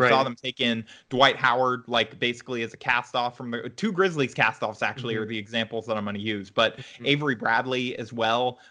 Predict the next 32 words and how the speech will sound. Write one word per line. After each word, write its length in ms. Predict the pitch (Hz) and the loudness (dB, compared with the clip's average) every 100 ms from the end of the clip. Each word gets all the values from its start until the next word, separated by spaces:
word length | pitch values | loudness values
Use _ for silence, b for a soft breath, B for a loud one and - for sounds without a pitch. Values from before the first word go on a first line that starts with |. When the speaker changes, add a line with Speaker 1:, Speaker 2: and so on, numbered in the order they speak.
| - | -2
Speaker 1:
like, 240 | 120 113 | 0 0
is 100 | 127 | -2
a 80 | 147 | -2
Speaker 2:
Oh. 20 | |
Speaker 1:
guy 320 | 139 117 123 123 | 2 2 2 2
that 260 | 117 - - 131 | -2 -2 -8 -4
did 140 | 143 | -2
not 220 | 135 151 | 2 2
play 160 | - 175 | 2 0
well 240 | 151 180 | 4 2
for 160 | 143 123 | 2 -4
his 100 | 123 | 0
last 240 | 127 127 | 0 0
couple 220 | - 131 123 | -2 -8 -8
teams. 500 | 156 156 127 120 - | -10 -8 -8 -10 -2
And, 440 | 127 120 117 117 107 | 2 2 0 -4 -6
like, 260 | 123 117 - | -2 0 2
both 240 | 147 180 | 0 0
of 80 | 151 | -2
them 140 | 127 | -2
have 140 | 127 - | -2 -6
come 180 | 131 120 | -4 -2
in 160 | 131 | -4
here 280 | 127 113 113 | -2 -2 -2
and 140 | 113 | -2
had 400 | 113 110 110 107 - - | -2 2 2 -2 -10 -6
kinda 180 | 123 | -2
redemption 480 | 123 123 131 190 151 | 0 0 0 -2 -6
seasons 480 | 117 110 101 104 95 | -6 -6 -4 -6 -4
to 80 | 117 | 0
different 320 | 110 - - | 0 -2 -8
degrees. 520 | 95 104 95 139 - | -6 -4 -4 -4 -12